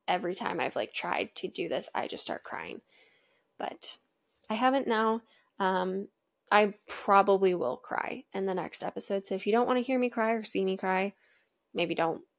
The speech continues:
watch that one. Um, that's fully up to you. But let's get into the actual episode, because this is one that I felt so passionate about, and honestly,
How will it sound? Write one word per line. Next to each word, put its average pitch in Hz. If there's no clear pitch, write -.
watch -
that -
one. -
Um, -
that's -
fully -
up -
to -
you. -
But -
let's 214
get 262
into 262
the 214
actual 190
episode, 196
because 185
this 190
is 220
one 190
that 180
I 196
felt 196
so 185
passionate 190
about, 240
and 190
honestly, 202